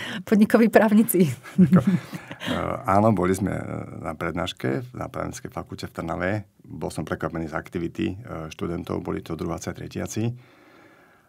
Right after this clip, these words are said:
Speaker 2: otázka, že či peniaze až na prvom mieste.
Speaker 1: <laughs>
Speaker 2: Tá otázka nebola, ale tie otázky boli celkom také adresné, skôr v tom, že čo ponúka, čo by mali oni vedieť, e, poskytnúť,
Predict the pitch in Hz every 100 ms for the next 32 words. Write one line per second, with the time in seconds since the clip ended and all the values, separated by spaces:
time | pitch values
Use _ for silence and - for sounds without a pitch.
0 | _ 80 82 - - - - 120 90 -
1 | 95 - - 90 87 87 85 87 90 -
2 | 87 90 - 90 80 _ _ - 196 190
3 | 175 - _ - 92 98 92 101 85 80
4 | 101 120 123 - _ _ _ _ _ _
5 | - 87 87 90 92 _ _ _ - 131
6 | 123 143 123 113 87 127 131 123 _ _
7 | - 101 98 98 87 98 98 85 92 92
8 | 107 110 120 120 - 98 92 - 90 87
9 | 90 82 - _ - 127 123 107 95 98
10 | 117 123 123 - 104 95 92 92 95 87
11 | 87 85 90 - 90 85 85 85 82 _
12 | _ _ - - - 101 113 165 -